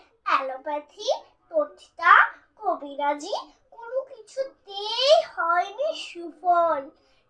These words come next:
রোগটা এমন বাজে, বাইরে ঘরে সব সময় ফোলা দিন ও রাতে চুস্ত আঙুল,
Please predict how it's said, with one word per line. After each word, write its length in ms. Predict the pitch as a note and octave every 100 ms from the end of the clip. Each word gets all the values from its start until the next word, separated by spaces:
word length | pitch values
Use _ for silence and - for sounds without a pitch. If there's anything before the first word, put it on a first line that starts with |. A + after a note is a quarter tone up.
| -
রোগটা 580 | C4 - _ - F#4+ -
এমন 380 | - C4 A#3+ E4+ D#5+ D#5+ -
বাজে, 380 | C4+ D4+ C#4+ - _ _ _ _ _ _ _ _ _
বাইরে 720 | C#4+ C#4 C#4+ D#4 D4+ D4+ C4+ - -
ঘরে 500 | D4+ E4+ G4 G4 D4
সব 400 | - - D4 C#4 -
সময় 540 | - A#4+ A4+ D4+ C4+ F4 - - _ _ _
ফোলা 540 | - D4+ C#4+ G4+ B4+ C#4
দিন 480 | D4 F#4 A4+ C#5 C5
ও 80 | G#4+
রাতে 480 | F4 C4 - F4+ D5 - _ _ _
চুস্ত 360 | - C5 - -
আঙুল, 640 | C5+ - B4 A#4 A4 G#4